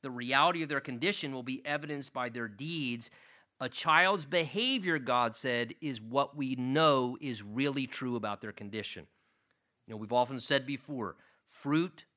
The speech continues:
doesn't lie, right? <laughs> The fruit of a tree reveals the genuine nature of the D N A inside of that tree.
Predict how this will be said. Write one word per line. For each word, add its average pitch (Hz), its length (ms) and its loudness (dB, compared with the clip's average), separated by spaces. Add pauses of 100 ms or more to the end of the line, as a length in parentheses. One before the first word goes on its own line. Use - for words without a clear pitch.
(100)
doesn't 139 440 2 (120)
lie, 92 320 -4 (400)
right? 123 320 -2
<laughs> - 880 -20
The 120 100 -8
fruit 160 360 6
of 208 80 4
a 240 60 4
tree 170 440 6
reveals 139 460 0
the 123 100 -6
genuine 151 1000 -2
nature 117 800 0
of 113 160 -6
the 113 80 -8
D 135 300 0
N 127 100 0
A 113 160 -2
inside 98 360 -6
of 92 60 -14
that 90 180 -8
tree. 87 280 -10